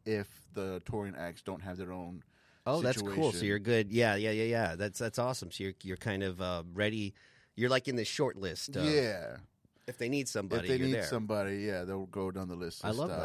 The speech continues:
Speaker 2: that.
Speaker 1: So that's cool, man.
Speaker 2: Well, the thing about you that I think is different from other stand-ups is the fact that you've been in a lot of competition. You've been a musician. You've been in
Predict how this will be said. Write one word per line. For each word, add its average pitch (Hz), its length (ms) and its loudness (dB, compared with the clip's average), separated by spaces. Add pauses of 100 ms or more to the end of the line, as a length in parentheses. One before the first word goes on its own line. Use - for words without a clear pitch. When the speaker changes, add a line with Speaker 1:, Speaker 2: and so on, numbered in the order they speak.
(140)
Speaker 2:
that. - 80 -
Speaker 1:
So 170 100 -6
that's 208 240 0
cool, 95 240 -4
man. 90 320 -4 (120)
Speaker 2:
Well, 185 100 8
the 185 100 8
thing 247 160 0
about 262 240 8
you 131 540 6 (100)
that 117 180 8
I 113 60 6
think 139 220 2
is 101 160 0
different 107 600 4 (480)
from 110 380 2
other 117 400 4
stand-ups 107 720 0
is 95 240 0
the 101 100 -4
fact 110 380 0
that 98 240 2 (880)
you've 143 340 4
been 156 180 8
in 147 100 8
a 85 60 0
lot 78 180 -2
of 60 80 -8
competition. - 640 -6
You've 117 300 2
been 139 160 8
a 123 60 6
musician. 98 800 2
You've 104 260 4
been 113 200 6
in 101 240 0